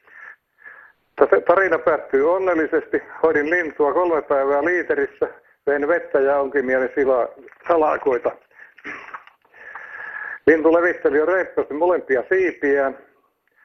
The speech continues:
Otin toipilaan kainalooni ja vein sen tien varteen. Muutaman juoksuaskelen jälkeen lokki nousi siivilleen ja suuntasi läheistä kaatopaikkaa kohti.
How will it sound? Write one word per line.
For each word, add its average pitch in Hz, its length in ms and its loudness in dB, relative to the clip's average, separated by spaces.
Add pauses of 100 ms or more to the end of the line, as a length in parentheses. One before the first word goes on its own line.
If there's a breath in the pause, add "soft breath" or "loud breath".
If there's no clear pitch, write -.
(140 soft breath)
Otin 131 240 2
toipilaan 156 500 2
kainalooni 143 720 2 (200)
ja 135 120 2
vein 143 180 0
sen 127 140 -6
tien 131 300 2
varteen. 123 600 -2 (1300 loud breath)
Muutaman 170 360 4
juoksuaskelen 151 840 0 (420 loud breath)
jälkeen 156 500 2
lokki 170 240 0
nousi 127 280 0
siivilleen 139 720 0 (440 soft breath)
ja 143 120 2
suuntasi 143 440 2
läheistä 143 340 0
kaatopaikkaa 120 800 0
kohti. - 460 -4